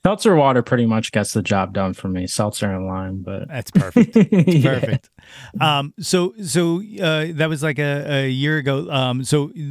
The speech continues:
Speaker 2: is right around the time when you started writing this, or did you have time to kind of,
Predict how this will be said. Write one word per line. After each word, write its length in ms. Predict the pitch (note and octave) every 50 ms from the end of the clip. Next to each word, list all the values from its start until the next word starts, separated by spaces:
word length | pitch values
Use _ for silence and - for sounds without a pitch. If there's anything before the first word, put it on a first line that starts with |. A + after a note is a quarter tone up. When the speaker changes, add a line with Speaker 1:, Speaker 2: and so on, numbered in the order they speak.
| - - -
Speaker 2:
is 160 | D#3 C3+ D3+
right 260 | F3 C#3+ B2+ C#3 C3
around 260 | C3 C3+ C3+ C3 C#3
the 80 | C3+ B2
time 260 | - C3+ C3 C#3 C#3+
when 120 | C#3+ C#3+ D3+
you 80 | D3+
started 340 | C3 - E3+ E3 D#3+ D#3 D#3
writing 320 | E3 E3 E3 E3 E3 E3+
this, 220 | E3+ F3 E3+ - -
or 140 | C3+ B2 A#2
did 240 | A2 A#2+ A2+ A2
you 100 | B2 A#2+
have 200 | A2+ B2 B2 G2+
time 340 | - - B2 A#2+ B2 A#2+ A#2
to 80 | A2 A2+
kind 320 | - A#2+ A#2+ A#2 A#2 G#2
of, 400 | A2+ A2 A2 G#2+ G2+ F#2+ - -